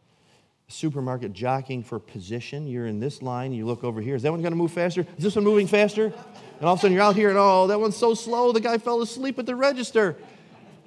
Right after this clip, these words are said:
Then you look back over this way. And, yeah, something's happening here. I'm impatient. I gotta get out of here. Thirty seconds has been lost,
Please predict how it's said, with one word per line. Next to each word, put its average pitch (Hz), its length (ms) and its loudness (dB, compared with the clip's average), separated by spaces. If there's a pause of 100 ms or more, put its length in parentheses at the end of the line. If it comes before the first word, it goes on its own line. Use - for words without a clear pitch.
(420)
Then 156 100 -2
you 185 100 6
look 202 160 6
back 208 220 4
over 196 220 4
this 196 240 0
way. 156 180 2
And, 139 260 -4
yeah, 98 140 -6
something's 156 440 -6
happening 214 360 0
here. 180 160 0
I'm 123 180 -6
impatient. 214 480 -2
I 139 120 -2
gotta 127 220 2
get 117 200 0
out 233 180 6
of 262 60 0
here. 240 420 0 (1500)
Thirty 196 240 2
seconds 196 400 -2
has 170 140 -2
been 151 160 -4
lost, 143 420 -4